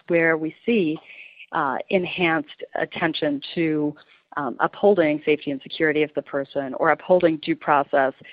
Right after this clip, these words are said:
and the concept of the right to the unity and protection of the family unit.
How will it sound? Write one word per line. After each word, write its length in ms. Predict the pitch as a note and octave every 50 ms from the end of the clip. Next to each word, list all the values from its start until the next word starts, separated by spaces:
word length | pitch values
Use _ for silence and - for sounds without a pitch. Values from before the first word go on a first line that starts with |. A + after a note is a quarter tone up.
| - - - - -
and 100 | - E3+
the 80 | E3
concept 540 | - - - E3 D#3 - - E3 D3+ - - -
of 120 | D3+ D3 -
the 80 | E3
right 300 | D#3 D3+ D#3 D3 - - _ -
to 100 | - F#3
the 40 | D#3+
unity 540 | D3 E3 E3+ E3 E3 D3+ - D3+ D3+ D3 C#3
and 100 | - C#3+
protection 400 | - D3 - D#3 D3+ - - D#3
of 80 | C#3 C#3+
the 80 | D3
family 460 | - - C#3+ B2+ C3 C3 C3+ C3+ C3
unit. 360 | C#3+ C#3 - C3+ C3 A2+ -